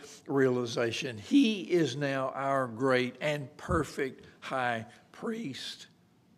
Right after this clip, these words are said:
And the writer goes into great detail elsewhere in, in his book, telling us in Hebrews that he's not like those priests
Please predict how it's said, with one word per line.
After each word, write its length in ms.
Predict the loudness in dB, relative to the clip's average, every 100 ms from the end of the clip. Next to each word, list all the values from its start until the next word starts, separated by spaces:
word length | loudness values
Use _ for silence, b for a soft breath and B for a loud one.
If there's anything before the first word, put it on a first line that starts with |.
| _ _ B B -2
And 160 | 2
the 60 | 6
writer 320 | 8 8 6
goes 320 | 6 4 4
into 380 | 0 0 0 -2 B B 4
great 320 | 8 8 6
detail 500 | 0 2 4 6 4 4
elsewhere 540 | 2 4 4 4 4 B -4
in, 280 | 0 0 -2
in 200 | -2 0
his 220 | -2 2
book, 560 | 4 4 2 -12 -8
telling 280 | 2 4 4
us 180 | 2 0
in 120 | -4
Hebrews 640 | 0 0 2 2 0 -2 -10 -20 _ _ _ _ _ _ B B
that 120 | 4
he's 160 | 4 6
not 200 | 6 6
like 240 | 4 4
those 220 | 2 2
priests 400 | 2 2 2 0